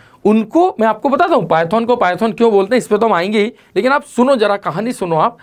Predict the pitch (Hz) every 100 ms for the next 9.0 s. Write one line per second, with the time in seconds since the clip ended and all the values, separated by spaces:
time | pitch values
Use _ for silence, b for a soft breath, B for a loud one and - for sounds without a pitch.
0 | b b 226 233 302 320 240 151 180 285
1 | 262 226 254 311 233 269 285 240 185 214
2 | 220 214 285 320 b b 151 143 151 285
3 | - 240 226 311 269 285 254 226 240 233
4 | 196 120 - _ _ _ _ b b b
5 | 131 208 311 320 320 262 254 240 226 240
6 | 240 233 196 220 190 185 202 190 190 190
7 | 208 202 131 B B - 320 139 165 180
8 | 294 311 302 254 175 165 180 151 113